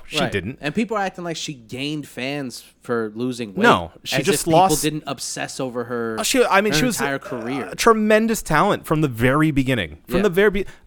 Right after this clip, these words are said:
Speaker 1: uh, unquestionable talent. Hundred percent.
Speaker 2: Yeah.
Speaker 1: I don't think people are, like, acknowledging that enough.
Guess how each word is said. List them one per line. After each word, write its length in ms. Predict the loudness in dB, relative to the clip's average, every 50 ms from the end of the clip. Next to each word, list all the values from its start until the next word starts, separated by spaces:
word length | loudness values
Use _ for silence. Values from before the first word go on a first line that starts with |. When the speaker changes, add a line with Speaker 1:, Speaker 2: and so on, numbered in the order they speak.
| _ -2
Speaker 1:
uh, 120 | 0 0 0 2 0
unquestionable 760 | 0 0 0 0 0 0 0 0 0 0 -2 -2 -2 -2
talent. 340 | -2 0 0 0 0 -4 -6 _ _ _ _ _ _ _ _ _ _ _ _ _ _ -2
Hundred 160 | 0 0 0 0
percent. 340 | -2 -2 -4 -4 -4 -4 -8 _ _ -8
Speaker 2:
Yeah. 240 | -4 -4 -4 -4 -6 -10 _ _ _ _ _ _ _ _ _ _ _ _ _ _ _ -20 -12 -6
Speaker 1:
I 160 | -4 0 2
don't 160 | 2 4 4
think 140 | 2 2 2
people 180 | 0 2 2
are, 120 | 2 2 2
like, 340 | 2 0 0 -2 -6 -10 -10 -8
acknowledging 520 | -8 -4 -2 -2 0 0 0 -2 -4 -4
that 160 | -4 -4 -4
enough. 340 | -6 -8 -10 -12 -14 -18 -20